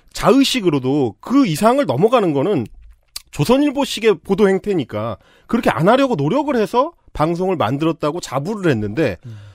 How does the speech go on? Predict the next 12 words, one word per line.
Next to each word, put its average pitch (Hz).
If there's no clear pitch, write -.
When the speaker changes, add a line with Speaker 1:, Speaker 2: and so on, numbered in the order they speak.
Speaker 1:
기사에 320
나간 220
걸 214
보니까 131
내가 277
진짜 -
나쁜 160
놈이 240
돼 170
있는 196
거예요. 135
Speaker 2:
음. 101